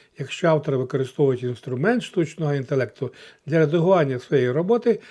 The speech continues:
рекомендується включити недоторк-, недоторкану версію рукопису для довідки. Ця практика може допомогти вченим медикам отримати користь від штучного інтелекту, мінімізуючи потенційні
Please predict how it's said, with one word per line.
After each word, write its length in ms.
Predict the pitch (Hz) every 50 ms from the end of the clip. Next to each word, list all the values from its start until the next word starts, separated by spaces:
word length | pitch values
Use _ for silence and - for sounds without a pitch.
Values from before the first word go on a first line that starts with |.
| - - _ -
рекомендується 640 | - 180 180 - 220 202 233 226 240 233 220 151 220
включити 480 | 214 220 - 226 160 - 240 214 - - -
недоторк-, 560 | 196 185 208 185 - - 220 - - 170 165
недоторкану 800 | 175 180 170 240 240 233 - 226 214 - - - 165 165 165 160
версію 460 | 143 151 143 131 123 - - - 135
рукопису 580 | 139 214 214 - 220 214 220 208 196 - 285 214
для 400 | 170 143 139 151 165 180 185 -
довідки. 600 | - 135 135 143 120 113 107 110 - - 117 101 - _ _ - - - - _ _ _
Ця 160 | - - -
практика 480 | - - 120 113 - - 156 156 196
може 240 | 196 202 220 208 220
допомогти 600 | 208 240 226 220 254 240 254 240 - - 175 135
вченим 460 | 123 117 - - 147 135 123 123 113
медикам 460 | 120 185 220 233 220 - 233 226 214 214 _ _ _ _ - -
отримати 520 | 170 156 135 151 147 135 131 123 - 123
користь 500 | - - 170 180 208 233 226 - - _ - - - - _ -
від 120 | 196 196
штучного 460 | - - 233 196 - - 226 196 190 202
інтелекту, 520 | 208 - - 208 202 202 196 - - 170
мінімізуючи 800 | 139 131 123 120 113 110 113 123 156 190 202 202 - - 226 202
потенційні 800 | - - - - 123 110 110 - - 139 139 135 127 147 147